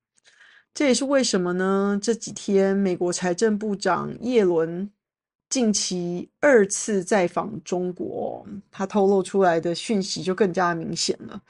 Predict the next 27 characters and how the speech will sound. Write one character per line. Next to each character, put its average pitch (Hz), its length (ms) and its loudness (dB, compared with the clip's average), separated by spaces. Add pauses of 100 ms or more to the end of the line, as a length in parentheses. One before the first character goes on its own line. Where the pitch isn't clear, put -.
(500)
他 - 160 -6
说 202 300 0
呢， 202 560 0
美 175 200 -2
国 180 160 2
将 208 260 2
不 190 140 -2
会 202 160 2
接 202 220 0
受 196 280 2
新 196 200 -2
兴 196 200 -2
产 190 320 -6
业 190 160 2
如 180 220 0
同 180 220 -4
十 - 260 -6
年 208 260 2
前 196 240 0
美 175 200 -2
国 190 160 -4
钢 196 240 0
铁 196 200 0
领 175 240 0
域 180 100 -2
那 180 200 -2
样 180 260 -2